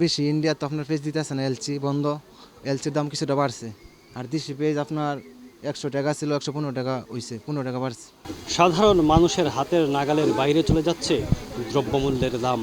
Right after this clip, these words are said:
Speaker 2: আমরা আজকে পুরো বাজার আপনাদেরকে নিয়ে ঘুরেছি এবং আপনাদেরকে দেখানোর চেষ্টা করেছি সোশ্যাল মিডিয়াতে আমরা যেরকম জিনিসপত্রের দাম কম শুনেছি, আসলে কি সেরকম কম কিনা আপনারা নিজ চোখে দেখেছেন, আমাদের সঙ্গে ছিলেন,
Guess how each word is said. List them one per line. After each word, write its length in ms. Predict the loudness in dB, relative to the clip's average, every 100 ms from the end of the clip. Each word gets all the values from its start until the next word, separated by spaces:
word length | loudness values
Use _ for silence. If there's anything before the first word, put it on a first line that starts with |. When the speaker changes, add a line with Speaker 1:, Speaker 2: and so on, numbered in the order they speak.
| -4 -6 -10 -12 -6 2
Speaker 2:
আমরা 180 | 6 6 6
আজকে 180 | -2 -4 -4
পুরো 160 | 0 0 2
বাজার 280 | 0 4 2 0 -8
আপনাদেরকে 440 | -4 0 0 0
নিয়ে 200 | 0 2 0 2
ঘুরেছি 360 | 2 0 -4 -8 -12 -8 -6
এবং 120 | -6 -6
আপনাদেরকে 420 | -2 2 2 4 4
দেখানোর 300 | 2 2 -2 0
চেষ্টা 220 | -2 -4 -2
করেছি 280 | 0 0 0 -2 -6 -16 -4
সোশ্যাল 260 | -2 2 2 4
মিডিয়াতে 380 | 4 2 2 0 0
আমরা 160 | -4 -2
যেরকম 400 | 2 0 2 0 0 -10 -14 -4
জিনিসপত্রের 580 | -2 -2 -2 -2 -2 -2
দাম 160 | 0 -2 0
কম 160 | 2 2 2
শুনেছি, 320 | 2 2 -2 -4 -6 -6
আসলে 240 | -4 2 4
কি 120 | 4 0
সেরকম 360 | 0 -2 -2 -2
কম 160 | 0 0 0
কিনা 200 | -4 0 -2 -2 -4 -6
আপনারা 280 | 0 0 2 2
নিজ 160 | 2 0 -4
চোখে 260 | -6 -2 -4 -2
দেখেছেন, 420 | -6 -6 -6 -4 -4 -6 -6
আমাদের 260 | -4 -2 -2 -2
সঙ্গে 240 | 4 4
ছিলেন, 260 | 4 0 -2